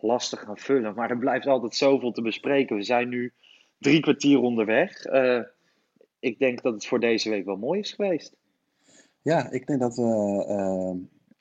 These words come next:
Speaker 2: volgende week nogmaals even een keer moeten gaan zitten en inderdaad eens kijken
Speaker 1: Ja.
Speaker 2: hoe het, hoe het dan voor staat. Hopelijk, eh, i-, eh, iedereen, eh, de gezondheid, eh, eh, wel blijft.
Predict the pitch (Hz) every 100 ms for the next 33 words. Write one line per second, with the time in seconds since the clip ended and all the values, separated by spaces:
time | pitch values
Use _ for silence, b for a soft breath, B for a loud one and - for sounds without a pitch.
0 | _ _ _ _ - 131 127 113 117 120
1 | 120 113 104 107 120 107 104 - 101 107
2 | 131 117 110 107 104 - - 107 156 110
3 | 107 104 107 110 113 117 117 107 92 98
4 | 101 107 - 101 - 101 95 95 92 _
5 | - 92 - 120 - 104 101 104 101 95
6 | 95 _ 110 - 123 117 101 98 - 101
7 | 95 - 104 98 101 127 135 123 120 147
8 | - _